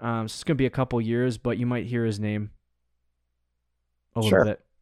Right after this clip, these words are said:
Speaker 2: Late round flyer.
Speaker 1: In a, in a, in two years from now, when we do a, a, uh, a waiver wire show, you'll hear about him. Uh, Tyler Scott to Chicago. Um, it sounds like they're just filling out the receiver room. He was, he was an interesting prospect too.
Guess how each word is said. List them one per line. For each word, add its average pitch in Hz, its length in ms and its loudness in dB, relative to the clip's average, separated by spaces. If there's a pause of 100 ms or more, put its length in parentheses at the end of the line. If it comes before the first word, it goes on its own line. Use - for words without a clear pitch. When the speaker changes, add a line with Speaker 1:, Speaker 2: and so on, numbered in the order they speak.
(280)
Speaker 2:
Late 107 180 6
round 104 160 2
flyer. 107 260 0
Speaker 1:
In 107 100 -2
a, 107 160 -2
in 117 180 -4
a, 110 120 -4 (280)
in 123 260 -2
two 165 160 -4
years 139 260 0
from 127 100 -6
now, 117 200 0
when 107 120 0
we 110 100 -2
do 110 220 0
a, 104 360 0
a, 98 320 -2
uh, 90 300 -4 (800)
a 113 80 -10
waiver 107 240 -6
wire 95 260 -4
show, 90 180 -6
you'll 92 160 -6
hear 90 140 -8
about 85 200 -14
him. 87 80 -16 (520)
Uh, 117 240 -2
Tyler 151 400 2
Scott 151 520 4 (560)
to 139 100 -4
Chicago. 131 800 4 (300)
Um, 110 600 -4 (1040)
it - 80 -18
sounds 143 120 0
like 139 120 0
they're 135 80 0
just 117 180 -4
filling 123 280 0
out 123 120 -2
the 120 80 -4
receiver 117 400 -2
room. 123 220 0
He 139 120 0
was, 196 140 0
he 139 100 -2
was 170 140 -2
an 165 80 -4
interesting 143 360 -8
prospect 110 520 -4
too. 104 320 -2